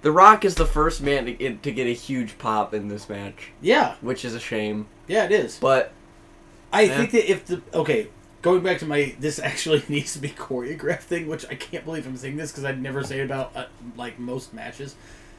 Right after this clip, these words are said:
Speaker 2: Even with these other guys that are not top tier guys,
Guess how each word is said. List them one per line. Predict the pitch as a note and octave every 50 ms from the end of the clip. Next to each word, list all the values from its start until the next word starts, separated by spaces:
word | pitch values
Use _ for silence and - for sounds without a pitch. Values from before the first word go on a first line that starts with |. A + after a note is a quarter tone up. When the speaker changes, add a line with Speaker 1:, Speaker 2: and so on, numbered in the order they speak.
| - - - - - - - - - - - -
Speaker 2:
Even | G#3+ B3 C#4+ D#4 C4+
with | B3+ A3+ -
these | G#3+ F#3+ E3+ F#3
other | F#3 F#3+ F3+
guys | C3+ D#3+ E3 F3+ F#3 D3+
that | F3+ D3+
are | D3+
not | D3 C#3+ C#3+ D3 D#3+ D#3+ D3+ - -
top | - - C#3+ C#3+ -
tier | - - D3+ D3 C3
guys, | A#2+ C3 C3 C3 D3+ D#3+ D3+ -